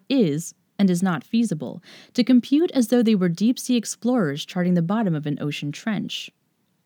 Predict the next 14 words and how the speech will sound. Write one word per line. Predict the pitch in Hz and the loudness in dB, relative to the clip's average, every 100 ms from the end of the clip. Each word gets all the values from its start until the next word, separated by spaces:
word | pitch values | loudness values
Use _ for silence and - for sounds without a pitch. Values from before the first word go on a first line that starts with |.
| _ _ _ _ - | _ _ _ _ 2
"This | 208 320 - | 4 4 0
algorithmic | 196 180 170 170 170 165 | 0 2 2 2 2 0
terrain | - 180 180 185 - | -2 0 2 0 0
is | 190 170 | 0 0
just | 165 220 247 - | 0 0 0 -2
as | - 180 | -4 0
vast | 160 139 127 - - - _ - | 0 -2 -4 -10 -12 -14 _ 4
and | 214 | 4
poorly | - 311 302 208 - | 4 0 4 4 4
understood | 175 156 - - 214 139 - | 0 0 -6 -2 0 0 -2
as | 175 165 | -4 0
the | 170 | 0
real | 175 160 | 2 0
seafloor," | 147 - 247 - 131 120 | -2 -2 -2 -2 -8 -6